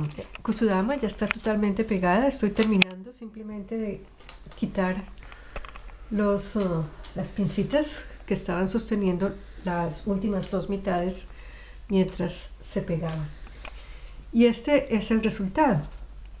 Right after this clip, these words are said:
Como dije en un principio, es un dodecaedro, o tiene la estructura de dodecaedro, y este es el resultado. Aquí hay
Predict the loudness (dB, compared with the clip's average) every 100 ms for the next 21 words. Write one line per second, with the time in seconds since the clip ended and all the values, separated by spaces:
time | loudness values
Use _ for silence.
0 | -14 -14 -14 -14 -14 -14 -14 -14 -14 -14
1 | -14 -14 -16 -16 -16 -16 -16 -16 -16 -16
2 | -16 -16 -16 -16 -14 -16 -14 -14 -14 -14
3 | -12 -8 -8 -8 -12 -12 -12 -2 4 6
4 | 6 4 0 2 0 0 0 0 0 0
5 | 0 0 0 0 0 0 0 -2 -6 -14
6 | -12 -6 0 4 4 4 2 2 -2 -2
7 | 0 2 4 4 2 -2 -6 -2 -2 0
8 | 0 -2 -8 -16 -16 -16 -16 -16 -10 2
9 | 4 4 0 -2 -2 -2 -2 -2 2 2
10 | 0 0 4 4 2